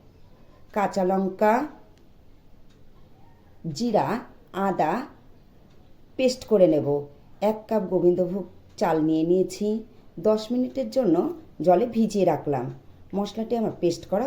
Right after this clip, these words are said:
হয়ে গেছে। থোড়ের মধ্যে লবণ দিয়ে দশ মিনিট রেখে দেওয়ার পর ভালোভাবে হাত দিয়ে চটকে নিলাম। এখানে থোড় সম্পূর্ণভাবে কচি, এর জন্য আমাকে ভাপিয়ে নিতে হয়নি।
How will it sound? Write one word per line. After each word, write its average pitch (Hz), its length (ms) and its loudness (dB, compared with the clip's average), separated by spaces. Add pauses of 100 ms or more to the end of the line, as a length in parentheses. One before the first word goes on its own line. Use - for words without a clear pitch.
হয়ে 185 260 4
গেছে। 135 340 -4 (1400)
থোড়ের 254 340 6
মধ্যে 262 360 0
লবণ 180 380 2
দিয়ে 190 180 -2
দশ 165 280 2
মিনিট 175 300 2
রেখে 156 260 -4
দেওয়ার 180 280 2
পর 127 180 -2 (400)
ভালোভাবে 165 560 0
হাত 170 280 -4 (160)
দিয়ে 170 260 0 (920)
চটকে 233 360 6
নিলাম। 135 320 2 (880)
এখানে 277 400 0
থোড় 277 320 -4
সম্পূর্ণভাবে 190 760 0 (100)
কচি, 165 340 -2 (320)
এর 202 160 0
জন্য 240 200 -2
আমাকে 233 380 -6
ভাপিয়ে 170 420 -2
নিতে 170 240 0
হয়নি। 160 420 0